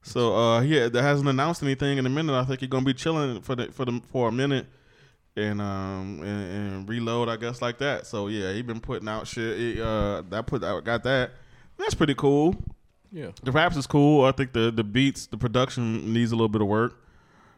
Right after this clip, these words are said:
Speaker 1: I wasn't a fan of all the production on there, e-, even though Havoc did the whole thing.
Speaker 2: Right,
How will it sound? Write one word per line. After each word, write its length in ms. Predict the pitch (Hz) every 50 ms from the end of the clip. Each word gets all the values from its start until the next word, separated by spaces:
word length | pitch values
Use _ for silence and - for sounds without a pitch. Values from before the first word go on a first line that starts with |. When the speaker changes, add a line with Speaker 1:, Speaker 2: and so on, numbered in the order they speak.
| _ -
Speaker 1:
I 80 | - 117
wasn't 280 | 123 120 110 110 107 101
a 40 |
fan 280 | - - 123 113 110 107
of 120 | 101 90
all 160 | 87 110 110 107
the 80 | 110
production 420 | - 123 107 107 104 104 - 113 101
on 160 | 95 98 95
there, 420 | 95 98 98 95 98 101 101 - -
e-, 200 | 80 92 95 - -
even 340 | 90 90 107 113 110 107 104
though 80 | 104 98
Havoc 360 | 104 117 117 117 110 101 98
did 160 | 110 107 98
the 60 | 104
whole 200 | 101 110 104 101
thing. 380 | 104 - 113 110 110 101 101 113 - _ _ _ _ _
Speaker 2:
Right, 220 | 147 127 90 73